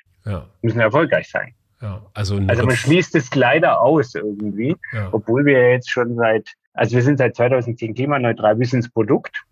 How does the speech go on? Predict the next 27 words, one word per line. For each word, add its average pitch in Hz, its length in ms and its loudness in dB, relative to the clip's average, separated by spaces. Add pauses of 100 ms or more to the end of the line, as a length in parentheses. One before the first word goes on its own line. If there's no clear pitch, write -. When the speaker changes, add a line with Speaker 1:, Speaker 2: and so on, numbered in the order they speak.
(160)
Speaker 1:
Mhm. 98 260 -12
Speaker 2:
Äh, 117 340 -2
würde 139 240 0
jetzt 117 300 0
auch 131 300 2
jeder 123 540 0
sagen, 113 440 -4
"Geht 117 240 -6
eigentlich 127 400 -6
gar 117 220 -2
nicht, 123 160 -8
kostet 120 400 -4 (140)
zu 117 120 -8
viel, 117 320 -6
bla, 113 160 0
bla, 131 160 2
bla." 131 260 0 (600)
Äh, - 300 -14
es - 160 -20
gibt's 127 200 -4
uns 117 160 -2
immer 139 180 2
noch, 85 280 -6 (480)
zwölf 107 260 -4
Jahre 92 240 2
später. - 460 -6 (180)
Speaker 1:
Mhm. 90 300 -6